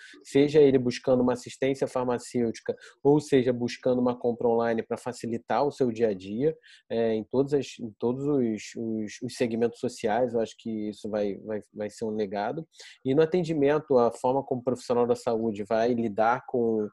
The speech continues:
com o mercado, é, ou com o seu paciente, ou com o seu protocolo dia a dia, vai ser muito diferente. Aí é uma oportunidade pra indústria farmacêutica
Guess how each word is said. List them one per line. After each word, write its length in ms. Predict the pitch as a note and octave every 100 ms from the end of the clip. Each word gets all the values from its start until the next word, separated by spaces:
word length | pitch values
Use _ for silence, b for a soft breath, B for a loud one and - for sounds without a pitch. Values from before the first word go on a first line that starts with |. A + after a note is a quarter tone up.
| b b _
com 420 | - A2 A2 G#2+
o 40 |
mercado, 680 | G#2+ A2 - - B2 G#2+ G2+ B B B
é, 140 | A#2 A#2
ou 160 | A#2+
com 180 | A#2 B2+
o 60 | A#2
seu 160 | -
paciente, 680 | B2 A#2+ - - B2 B2 A2+
ou 80 | A#2
com 120 | B2
o 20 |
seu 140 | - B2+
protocolo 580 | B2 - A#2 B2 B2
dia 220 | A#2 A#2 A#2+
a 40 |
dia, 300 | G#2+ A2+ A2
vai 140 | A2
ser 160 | A2 -
muito 260 | A2 A2+ A2+
diferente. 640 | - B2+ A#2 B2+ C3+ C3+
Aí 120 | B2
é 60 | B2+
uma 120 | C3
oportunidade 760 | B2+ C3+ - D3 A#2+ A#2 B2+ _
pra 80 |
indústria 320 | B2 A#2 - A2+
farmacêutica 680 | A#2 A#2 A2+ - B2 -